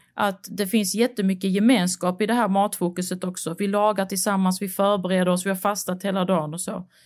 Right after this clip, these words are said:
Men det är också väldigt kulturellt. Det är inte så religiöst,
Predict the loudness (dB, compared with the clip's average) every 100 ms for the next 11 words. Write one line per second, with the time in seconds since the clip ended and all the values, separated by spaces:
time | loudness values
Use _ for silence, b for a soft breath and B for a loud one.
0 | b b -2 2 4 4 4 0 -4 0
1 | 0 -2 0 -2 0 -2 0 0 -2 -8
2 | -16 -20 _ _ _ -2 4 4 4 2
3 | 0 0 2 2 2 0 0 -2 0 0
4 | 0 -2 -4 -8